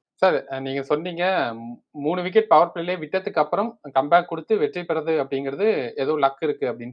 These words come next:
சொல்றீங்க. இதை வந்து அவங்க செகண்ட் டைமா பண்றாங்க. ஃபர்ஸ்ட் மேட்ச் எல் எஸ் டிக்கு against-ஆவும் இதே தான் நடந்தது. அறுபதுக்கு அஞ்சுல இருந்த ஒரு டீம் அதுக்கப்புறமா டூ ஹண்ட்ரட சேஸ் பண்ணி வின் பண்றாங்க. அதை தான் சொல்றேன் நான்.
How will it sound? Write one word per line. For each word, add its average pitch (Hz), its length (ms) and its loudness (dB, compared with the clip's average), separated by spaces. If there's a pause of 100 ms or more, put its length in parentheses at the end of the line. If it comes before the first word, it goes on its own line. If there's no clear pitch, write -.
(120)
சொல்றீங்க. 113 280 -12 (280)
இதை 196 180 4
வந்து 254 180 2
அவங்க 190 300 0
செகண்ட் 269 260 -2
டைமா 208 220 2
பண்றாங்க. 127 360 -4
ஃபர்ஸ்ட் 160 240 -2
மேட்ச் 226 220 0
எல் 156 320 -2
எஸ் 208 360 -2
டிக்கு 220 40 0
against-ஆவும் 190 680 0 (260)
இதே 220 260 4
தான் 233 140 4
நடந்தது. 135 460 -4 (120)
அறுபதுக்கு 226 380 4
அஞ்சுல 202 460 2
இருந்த 175 240 -2
ஒரு 143 200 0
டீம் 175 240 -6 (380)
அதுக்கப்புறமா 240 580 2
டூ 233 180 0
ஹண்ட்ரட 202 300 -4
சேஸ் 220 180 4
பண்ணி 202 480 -2
வின் 185 220 -6
பண்றாங்க. 120 520 -4 (260)
அதை 175 200 4
தான் 196 160 2
சொல்றேன் 110 340 -8
நான். 104 180 -20